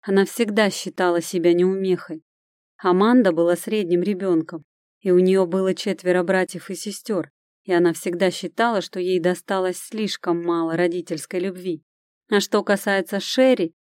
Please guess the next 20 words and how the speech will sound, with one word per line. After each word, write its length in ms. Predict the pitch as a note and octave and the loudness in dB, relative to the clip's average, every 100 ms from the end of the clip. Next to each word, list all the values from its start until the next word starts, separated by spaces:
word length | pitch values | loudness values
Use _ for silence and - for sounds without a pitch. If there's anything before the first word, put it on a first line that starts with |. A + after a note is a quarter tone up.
| _ _ | _ _
в 100 | - | -2
семь 200 | G3+ F#3+ | 2 4
лет 220 | G#3 A#3 | 4 2
её 220 | F#3+ F3+ F3+ | 2 2 2
бросила 460 | F#3+ F#3+ G3 F#3+ | 0 -2 0 0
мама, 380 | G3+ G#3 F#3+ E3 | 2 4 4 4
навсегда 480 | E3 - F3 D#3+ F3 | 2 -2 -4 -2 -2
привив 460 | E3+ F3+ F3+ F3 | 0 -2 -2 -4
ей 160 | F3+ F3 | 0 0
комплекс 540 | - G3+ G3+ E3+ - | 0 -4 -2 -6 -6
неудачницы. 920 | F#3+ F#3 F3 F#3+ F3 - E3 - - - _ _ _ _ _ _ _ _ | -4 -2 0 0 -2 -2 -4 -6 -20 -20 _ _ _ _ _ _ _ _
«Откуда 420 | - - D#3+ F3 | -18 -10 -4 -4
ты 160 | - F#3+ | -4 -8
всё 240 | - G#3 | -4 -2
это 260 | F#3+ - F#3+ | -2 -2 -4
знаешь?» 800 | E3+ G3 G3 D#3+ D3+ C#3 - _ _ _ _ _ _ - | -4 -2 0 -2 -4 -16 -18 _ _ _ _ _ _ -10
От 200 | F#3+ - | -10 -4
мученического 1040 | G3 G#3+ G3+ F#3 F3 E3+ E3 - F3+ E3+ | -2 0 -2 -2 -2 -2 -10 -8 -4 -4
взгляда 520 | D#3+ E3 F3+ G3 F3+ E3 | -4 -2 0 2 2 2
Минг 420 | F3+ A3 A3 | 2 2 -2